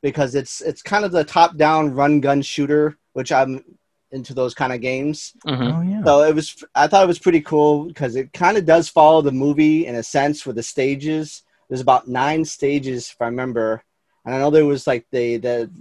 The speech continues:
Speaker 1: the hotel, um, the oil refinery, I think it was. Um,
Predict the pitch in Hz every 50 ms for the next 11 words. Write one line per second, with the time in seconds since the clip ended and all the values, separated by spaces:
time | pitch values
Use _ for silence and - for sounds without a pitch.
0 | _ _ _ - 120 120 147 156 147 - - 170 160 147 147 143 135 135 143 147
1 | - _ _ _ _ _ _ _ _ _ _ _ - - 113 117 113 113 113 110
2 | 110 113 120 - - 120 123 - 135 143 151 156 156 156 156 156 147 - 165 151
3 | 147 151 151 151 156 151 151 151 147 147 - - 156 147 165 160 151 147 151 147
4 | 147 143 143 143 139 139 139 - - - - - - - _ _ _ _ _ _
5 | _ _ _ _ - 110 107 107 107 107 104 104 98 98 104 123